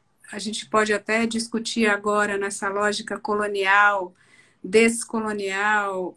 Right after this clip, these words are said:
e por que que a matriz europeia, e tem todo esse debate, né? Cadê as outras matrizes de pensamento e tal? Então, tem essa discussão.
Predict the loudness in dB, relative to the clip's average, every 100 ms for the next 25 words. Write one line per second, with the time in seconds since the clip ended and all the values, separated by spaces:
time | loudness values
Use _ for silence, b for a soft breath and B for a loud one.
0 | -10 -8 -6 -6 -8 -2 0 2 2 2
1 | 0 -4 -2 -2 -4 -6 -4 0 0 0
2 | -2 -2 -2 -4 -10 -16 -2 0 2 4
3 | 4 2 2 4 6 4 2 -6 -4 -2
4 | -6 -12 _ _ -6 -4 0 2 2 0
5 | -2 -4 -2 -4 -4 -6 -6 -8 -10 -8
6 | -6 -4 -6 -8 -4 0 0 0 -6 -6
7 | -8 -10 -10 -2 0 0 -2 -8 -10 -6
8 | -6 -6